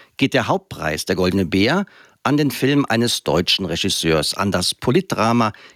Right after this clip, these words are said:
Gelbe Briefe von Ilka Czatak. Den Silbernen Bären für die beste schauspielerische Leistung in einer Hauptrolle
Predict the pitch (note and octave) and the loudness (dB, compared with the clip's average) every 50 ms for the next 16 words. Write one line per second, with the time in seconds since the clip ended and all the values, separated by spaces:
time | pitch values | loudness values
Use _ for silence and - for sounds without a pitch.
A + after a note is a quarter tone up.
0 | - - B2 C#3+ F3 C#3 C#3+ A2+ - - B2 C#3 D3 - - F#2 E2 D#2+ - - | -2 2 2 2 2 2 0 -2 0 2 2 2 2 2 2 0 0 0 -2 -2
1 | - F#2+ F#2 G2 - - C3 C#3+ - - B2+ G#2+ G2+ - - - - C3 C#3 - | 0 0 0 0 0 2 0 0 2 2 0 0 0 0 -2 0 0 0 0 0
2 | - F2 - - - - - - - - - - _ - - G#2 G2+ G2 F#2 D#2+ | -2 -4 -4 -6 -10 -20 -20 -20 -20 -20 -20 -18 _ -2 2 4 4 4 4 4
3 | - D3 F#3 F3+ F#3+ F3+ E3 D#3 C#3 A2 C3+ C#3 C#3 C3+ C3+ C#3 C#3 - - A2+ | 4 4 4 4 4 4 4 4 4 4 4 4 4 4 4 2 2 0 0 -4
4 | F#2+ F#2+ - G2+ F#2 - - - F2 - - F2+ E2+ F#2+ F#2 - - - A#2 G2+ | -4 -2 0 0 0 0 0 -2 0 0 2 2 2 0 0 -2 -2 -2 0 0
5 | G2+ F2+ F2+ - F#2 E2 D#2+ F2+ B2+ - - - F#3 E3 B2+ G2 F#2+ F2 D#2 G#2 | 0 0 2 0 2 2 2 0 0 -2 -2 0 0 2 2 2 2 0 0 0
6 | C#3+ D#3+ - - C#3 C#3 C#3 C#3+ C3+ C3 | -2 -2 -2 0 0 2 4 4 2 0